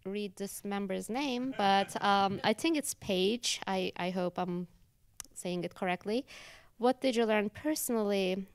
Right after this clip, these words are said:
about the importance for men, um, to own their emotions and their vulnerability in this movie, about the importance of expressing emotions?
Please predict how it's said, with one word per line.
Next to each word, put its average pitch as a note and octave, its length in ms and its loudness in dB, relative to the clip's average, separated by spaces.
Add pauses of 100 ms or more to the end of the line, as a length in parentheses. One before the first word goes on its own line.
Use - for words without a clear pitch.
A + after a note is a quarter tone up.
(120)
about G3 560 2
the F3+ 480 0 (460)
importance G3 640 -2
for F#3+ 240 -2
men, G3 480 -2 (400)
um, F#3 560 0 (120)
to - 200 0
own G3+ 360 2
their F3+ 240 0
emotions F3 760 -4
and F3 180 -4
their E3 280 -4
vulnerability E3+ 1000 -8 (840)
in F#3+ 120 -12
this E3 240 -12
movie, E3+ 480 -10
about G3 340 -4 (260)
the F#3 280 -4 (160)
importance F#3 520 -4
of F#3+ 120 -8
expressing F3 880 -6
emotions? E3+ 840 -10